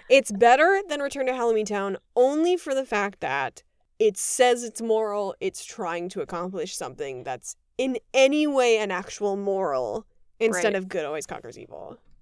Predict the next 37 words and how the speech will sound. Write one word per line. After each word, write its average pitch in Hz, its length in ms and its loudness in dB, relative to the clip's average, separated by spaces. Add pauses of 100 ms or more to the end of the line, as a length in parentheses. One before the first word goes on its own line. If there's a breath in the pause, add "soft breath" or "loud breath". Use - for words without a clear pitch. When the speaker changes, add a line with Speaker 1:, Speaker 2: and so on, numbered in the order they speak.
Speaker 1:
And 277 100 -8
then 269 80 -8
Halloween 196 300 -4
Town 180 140 -8
High 175 140 -8
can 190 140 -10
stay 196 160 -10
at 165 60 -8
a 165 40 -8
two 160 360 -8
with 160 160 -6
how 165 140 -8
do 180 60 -8
you 165 100 -8
get 170 140 -12
to 202 80 -10
know 160 160 -8
someone 160 400 -10
if 180 160 -14
you 175 100 -10
don't 156 320 -10
show 180 240 -8
them 160 140 -8
Speaker 2:
I 190 40 -8
Speaker 1:
who - 120 -6
you 175 60 -4
Speaker 2:
don't - 160 -10
like 226 140 -4
Speaker 1:
truly 123 100 -8
Speaker 2:
that - 120 -6
Speaker 1:
are. 202 200 -2
Speaker 2:
one 202 100 -10
either. 165 260 -10
That 180 180 -8
one 247 160 -6
needs 170 280 -12
to 160 240 -10